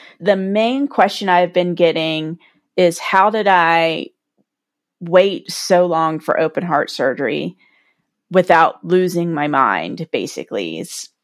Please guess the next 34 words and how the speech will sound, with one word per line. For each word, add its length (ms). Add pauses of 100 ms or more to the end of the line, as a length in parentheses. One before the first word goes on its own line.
(180)
what 180
people 280
have 80
been 140
alluding 480
to, 400 (100)
'cause 200
it 100
was 160
quite 400
some 220
time. 500
And 100
if 140
you 380
are 100
just 340
now 240
finding 520
me 200
in 120
this 120
podcast, 920
welcome. 520 (720)
Curious 440
about 260
my 100
story, 560
you 280
can 300
go 240
back 300
and 100
listen 640